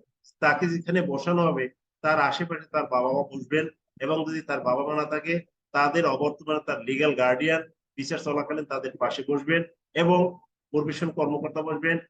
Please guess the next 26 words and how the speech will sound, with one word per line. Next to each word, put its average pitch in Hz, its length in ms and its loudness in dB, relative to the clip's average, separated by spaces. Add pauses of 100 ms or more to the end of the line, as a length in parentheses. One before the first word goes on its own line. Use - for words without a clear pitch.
(280)
যত 139 160 -2 (180)
সম্ভব 160 320 -4 (240)
আইনজীবীও 143 560 4
বসবেন। 110 400 -2
সেই 131 180 -10
কথাটি 135 220 -2
বলা 143 200 0
আছে 156 300 0 (380)
ক্লোজ 165 320 4
দুয়ে। 135 260 0 (340)
ক্লোজ 185 240 4
তিনে 226 180 0
বলা 139 200 0
আছে, 135 280 0 (1160)
এই 208 360 4 (1080)
উপবিধির, 180 680 2 (520)
আহ, 143 160 0
সে 196 200 2
সামঞ্জস্যপূর্ণ 180 880 0
করে 143 260 0
আদালতে 160 480 -2
শিশুর 180 400 -4
জন্য 170 180 -2
উপযুক্ত 160 360 -8
আসন 147 340 -2
সমূহ 170 380 -2